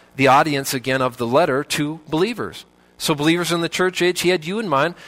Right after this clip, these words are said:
As a believer, is He writing to you even today? When you, is it, would this be addressed to you properly to say, "I'm presently one who is presently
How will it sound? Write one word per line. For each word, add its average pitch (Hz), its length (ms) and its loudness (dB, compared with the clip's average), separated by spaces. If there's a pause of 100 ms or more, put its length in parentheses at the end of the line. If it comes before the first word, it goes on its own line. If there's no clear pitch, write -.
(120)
As 190 240 4
a 226 40 0
believer, 147 560 -4 (480)
is 135 160 -2
He 156 100 -4
writing 139 320 0
to 139 160 -8
you 147 240 -4
even 143 220 -8
today? 165 340 -8
When 117 220 -8
you, 147 200 -4 (400)
is 139 160 -2
it, 170 120 -4
would 143 180 -2
this 190 160 0
be 185 160 -2
addressed 143 420 -2
to 156 80 -8
you 196 140 -10
properly 107 540 -6
to 123 80 -6
say, 120 340 -2 (260)
"I'm 151 160 0
presently 151 460 -2
one 120 280 -6
who 139 160 -8
is 127 180 -6 (360)
presently 156 800 -4